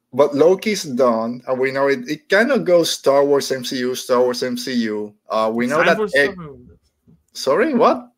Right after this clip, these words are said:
Speaker 2: It's time for Star Wars.
Speaker 1: It's time for Star Wars, so I don't know. I don't think we're getting anything
Speaker 2: It's
Speaker 1: this
Speaker 2: Echo.
Speaker 1: year's Skeleton Crew should be the next one. We know Echo has been announced for the M C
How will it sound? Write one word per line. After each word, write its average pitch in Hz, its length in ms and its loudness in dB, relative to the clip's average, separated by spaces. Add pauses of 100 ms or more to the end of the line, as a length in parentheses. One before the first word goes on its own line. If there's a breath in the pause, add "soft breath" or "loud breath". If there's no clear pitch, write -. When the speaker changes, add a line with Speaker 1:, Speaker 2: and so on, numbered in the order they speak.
Speaker 2:
It's 123 280 -12
time 208 200 -2
for 208 200 -6
Star - 480 -16
Wars. 50 160 -20 (480)
Speaker 1:
It's 214 260 2
time 240 220 2
for 226 120 0
Star 170 280 2
Wars, 151 200 4
so 135 120 2
I 135 140 4
don't 147 160 -2
know. 113 240 0
I 117 140 0
don't - 240 -6
think 131 280 -6
we're 123 180 -2
getting 131 260 0
anything 131 540 -4
Speaker 2:
It's 123 160 -6
Speaker 1:
this 120 180 -4
Speaker 2:
Echo. 127 40 -6
Speaker 1:
year's 127 420 0 (140)
Skeleton 156 760 -2
Crew 156 300 -6
should 143 220 -6
be 147 100 -6
the 147 160 -6
next 131 320 -4
one. 123 520 2
We 117 200 -2
know 123 380 0
Echo 131 680 2
has 120 220 -6
been 123 180 -4
announced 117 360 -2
for 120 80 -4
the 117 160 0
M 113 120 -4
C 127 140 -4